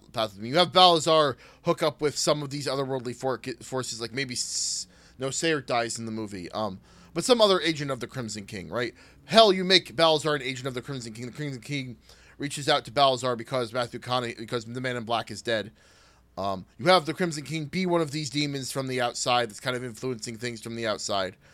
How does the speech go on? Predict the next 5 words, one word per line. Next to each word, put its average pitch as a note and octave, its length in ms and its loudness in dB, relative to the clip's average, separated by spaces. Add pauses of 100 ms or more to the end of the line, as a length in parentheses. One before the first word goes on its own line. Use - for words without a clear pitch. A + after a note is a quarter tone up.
(580)
Um, F#2+ 380 -2 (1200)
and A#2+ 280 -2
at D3 120 -2
some F#3+ 240 6
point D3+ 320 0